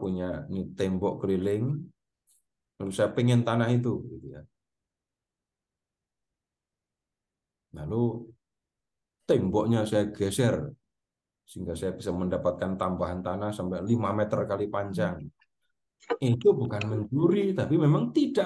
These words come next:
menghargai milik orang lain.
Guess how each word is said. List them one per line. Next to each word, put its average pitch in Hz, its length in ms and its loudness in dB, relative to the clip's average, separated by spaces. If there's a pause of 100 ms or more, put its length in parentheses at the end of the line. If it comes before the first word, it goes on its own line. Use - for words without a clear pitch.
menghargai 180 960 2 (960)
milik 113 400 -2
orang 123 320 -2
lain. 170 360 -6